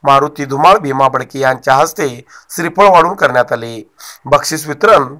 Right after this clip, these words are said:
तालुका पंचायतचे माजी सदस्य नासर तहसीलदार, ग्रामपंचायत माजी उपाध्यक्ष कुमार पाटील, वासू गावडे, उरुस कमिटीचे बंडा सरदार, सुनील पाटील, मुरलीधर कुलकर्णी, बाळू वर्गे, मुकुंदराव कुलकर्णी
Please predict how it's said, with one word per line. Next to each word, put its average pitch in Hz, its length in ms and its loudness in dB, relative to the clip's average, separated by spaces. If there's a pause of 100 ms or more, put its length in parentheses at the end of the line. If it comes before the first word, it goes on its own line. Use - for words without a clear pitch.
(160)
तालुका 151 300 0
पंचायतचे 160 460 -4
माजी 143 540 -2 (280)
सदस्य 160 640 0 (520)
नासर 143 400 0 (120)
तहसीलदार, 151 500 0
ग्रामपंचायत 156 600 0
माजी 135 260 -2
उपाध्यक्ष 147 540 -4 (100)
कुमार 135 320 -2
पाटील, 139 580 -4 (380)
वासू 139 340 0
गावडे, 139 380 -4
उरुस 151 320 -6
कमिटीचे 143 460 -6
बंडा 131 360 0
सरदार, 147 460 0
सुनील 139 380 -8
पाटील, 170 400 -4
मुरलीधर 131 500 -8
कुलकर्णी, 139 680 -4 (420)
बाळू 143 300 2
वर्गे, 147 440 2 (500)
मुकुंदराव 151 580 2
कुलकर्णी 147 600 -6